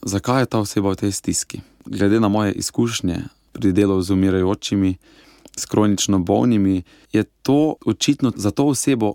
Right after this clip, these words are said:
ni dovolj dobro poskrbljeno. Torej, če dovolj dobro uredimo paliativno oskrbo, ki trenutno, se strinjam, ne deluje dovolj dobro in je veliko ljudi,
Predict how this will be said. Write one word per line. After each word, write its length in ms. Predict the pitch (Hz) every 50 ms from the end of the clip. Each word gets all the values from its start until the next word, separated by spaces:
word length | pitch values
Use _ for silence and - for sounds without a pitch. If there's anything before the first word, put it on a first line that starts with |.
| _ -
ni 280 | 113 110 123 160 170
dovolj 320 | 131 120 101 101 110 117 101
dobro 440 | 90 - 95 98 98 98 101 113
poskrbljeno. 720 | 110 - - 113 - - - 104 104 104 101 92 92 - - - _ _ _ -
Torej, 340 | - 104 101 98 95 90 87
če 340 | - - - 95 95 92 - - _ _ _ - 107
dovolj 360 | 92 98 87 90 101 113 113
dobro 440 | 87 104 101 110 107 92 95 - - -
uredimo 420 | 92 90 90 85 87 104 104 95
paliativno 580 | 85 - 95 101 104 98 92 - 107 110 104 98
oskrbo, 480 | 87 - - - 104 107 107 120 117 104 - - - _
ki 120 | - - 95
trenutno, 560 | - 98 92 101 113 113 - - 101 98 92
se 160 | - - 98
strinjam, 500 | - - - - 110 117 113 101 95 92
ne 200 | 95 95 98 98
deluje 420 | 90 95 95 90 90 92 101 107
dovolj 280 | 101 107 104 113 117 117
dobro 320 | 113 120 123 110 107 101 -
in 180 | - 101 95 95
je 140 | 95 104 113
veliko 380 | 107 113 113 123 117 - 117
ljudi, 360 | 104 107 104 90 98 101 107